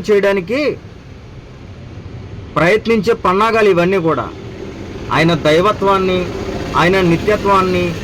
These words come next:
ఆయన యొక్క గుణ లక్షణాలను, ఆయన సార్వభౌమ అధికారాన్ని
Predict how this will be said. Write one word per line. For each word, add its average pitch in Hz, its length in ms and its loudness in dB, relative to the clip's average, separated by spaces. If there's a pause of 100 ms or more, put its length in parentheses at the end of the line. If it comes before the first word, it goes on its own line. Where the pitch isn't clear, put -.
(840)
ఆయన 180 240 4
యొక్క 190 300 2 (1120)
గుణ 190 240 6
లక్షణాలను, 208 680 2 (1040)
ఆయన 170 260 4
సార్వభౌమ 190 800 2
అధికారాన్ని 196 880 2